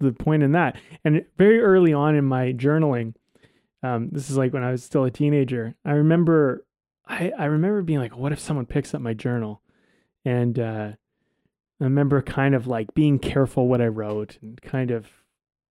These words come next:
not really fully going there.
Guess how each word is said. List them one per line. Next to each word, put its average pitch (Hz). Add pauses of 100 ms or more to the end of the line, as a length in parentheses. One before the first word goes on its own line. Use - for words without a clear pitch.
(160)
not 214
really 151 (640)
fully 175
going 127
there. 110